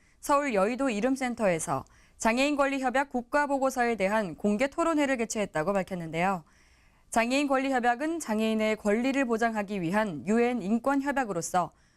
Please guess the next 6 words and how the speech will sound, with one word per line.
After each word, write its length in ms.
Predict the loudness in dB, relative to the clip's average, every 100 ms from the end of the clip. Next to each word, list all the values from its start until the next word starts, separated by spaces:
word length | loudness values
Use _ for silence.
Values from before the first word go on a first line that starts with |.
| _
우리나라는 560 | 0 2 2 2 0 0
이천팔 540 | -2 0 0 0 0
년 160 | 0 0
십이월에 680 | -2 -2 2 2 2 0
국회에서 600 | -2 -6 -2 0 0 -2
비준해 440 | -6 -6 -2 -2